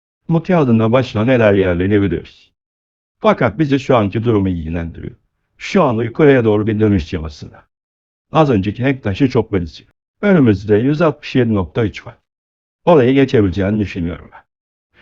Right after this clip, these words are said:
Ondan sonra bizi zorlayacak yer yüz yetmiş yedi nokta dokuz, iki yüz dokuz nokta sekiz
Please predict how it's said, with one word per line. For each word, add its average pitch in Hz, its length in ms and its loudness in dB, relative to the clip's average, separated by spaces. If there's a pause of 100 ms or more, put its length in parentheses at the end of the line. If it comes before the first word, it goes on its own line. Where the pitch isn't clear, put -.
(280)
Ondan 226 380 4
sonra 117 240 -2
bizi 139 140 0
zorlayacak 107 500 0
yer 104 120 -4
yüz 87 200 -8
yetmiş 104 300 -4
yedi 107 180 0
nokta 107 300 -2
dokuz, - 380 -8 (440)
iki 107 220 -8
yüz 104 160 0
dokuz 107 320 -4
nokta 127 260 0
sekiz - 520 -4